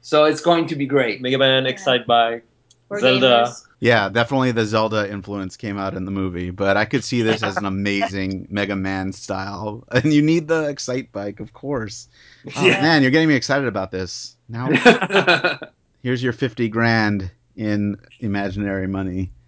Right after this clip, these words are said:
Speaker 1: <laughs> Thank you.
Speaker 4: <laughs>
Speaker 1: No, we're huge video game nerds from the, the time we're very, very young, so we're still play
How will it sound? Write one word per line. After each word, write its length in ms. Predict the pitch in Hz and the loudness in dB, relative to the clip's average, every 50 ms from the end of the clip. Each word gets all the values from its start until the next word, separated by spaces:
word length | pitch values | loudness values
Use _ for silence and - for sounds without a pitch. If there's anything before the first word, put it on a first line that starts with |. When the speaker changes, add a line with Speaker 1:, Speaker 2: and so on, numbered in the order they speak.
| _ _ | _ _
Speaker 1:
<laughs> 280 | _ _ _ _ 139 | _ _ _ _ -16
Thank 720 | 131 - 208 202 160 139 - - - 180 180 190 185 - - | -12 -8 -8 -8 -8 -10 -6 0 2 2 2 2 0 -4 -6
you. 260 | 147 127 110 101 92 - 165 - - - | -6 -6 -6 -6 -6 -4 -4 -4 -4 -4
Speaker 4:
<laughs> 1300 | 170 - - - _ - - - - 240 - - 127 214 220 - - 196 156 - 156 147 139 175 160 135 - _ _ _ 160 | -4 -4 -4 -4 _ -2 -2 0 -2 -2 -2 0 2 2 2 2 2 0 0 -2 -4 -8 -6 -6 -6 -8 -8 _ _ _ -4
Speaker 1:
No, 140 | 175 190 | -2 2
we're 180 | 202 220 233 240 | 4 4 4 4
huge 380 | 233 226 240 240 180 175 - 165 | 4 0 -2 -2 -4 -6 -6 -4
video 260 | 175 196 202 202 190 | 0 2 2 2 2
game 220 | 170 175 156 156 | 2 -2 -2 -2
nerds 340 | 165 180 170 147 120 120 - | -2 0 0 0 -2 -4 -6
from 360 | - 147 135 127 123 123 - _ _ _ - | -4 -2 -2 -2 -4 -8 -12 _ _ _ -12
the, 120 | - 131 131 | -10 -10 -4
the 160 | - 131 131 | -2 -2 -2
time 260 | - - 156 147 143 | 0 -2 -2 0 2
we're 260 | 135 139 131 127 123 | 2 4 4 2 2
very, 280 | 127 139 139 131 127 123 | 2 2 2 2 0 0
very 260 | 135 131 123 120 123 | 0 0 0 0 2
young, 360 | 135 143 135 117 107 113 110 - | 2 4 4 2 2 -2 -8 -10
so 380 | - - 117 107 104 107 - _ _ _ _ _ | -4 0 0 0 0 -2 -6 _ _ _ _ _
we're 80 | 147 143 | -2 -2
still 420 | 139 - - 190 165 135 - - _ _ _ | 2 4 4 4 4 4 0 -6 _ _ _
play 480 | - 151 156 151 143 131 117 98 - | 0 4 6 6 6 4 4 0 -6